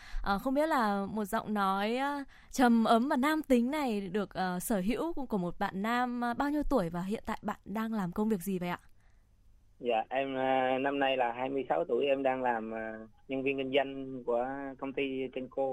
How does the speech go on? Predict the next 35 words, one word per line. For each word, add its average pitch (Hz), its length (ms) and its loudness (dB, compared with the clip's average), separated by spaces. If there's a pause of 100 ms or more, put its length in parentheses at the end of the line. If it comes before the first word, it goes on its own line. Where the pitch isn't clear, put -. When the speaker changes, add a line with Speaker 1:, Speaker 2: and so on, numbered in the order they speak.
(260)
Speaker 2:
cổ 123 160 -2
phần 113 280 -8
đầu 107 160 -6
tư 123 140 0
và 117 120 0
phát 127 140 -16
triển 120 200 -4
Tenco. 123 260 -4 (680)
Speaker 1:
Ừm, 226 340 -2
cụ 320 200 -4
thể 277 200 2
thì 220 80 0
công 302 180 -2
việc 285 200 2
bạn 247 120 -2
làm 220 200 0
là 220 100 -2
gì 220 140 -4
ạ? 202 160 -4 (920)
Speaker 2:
Dạ, 104 180 -12
công 135 180 -2
việc 123 220 4
của 123 140 6 (340)
em 131 220 0
thì 123 120 -6
làm 110 220 2
là 107 240 2
về 110 220 0
bên, 123 260 -2
à, 120 240 -6
mảng 117 320 -6
dịch 123 180 -6
vụ 95 240 -2
căng 123 180 -4
tin, 127 300 -4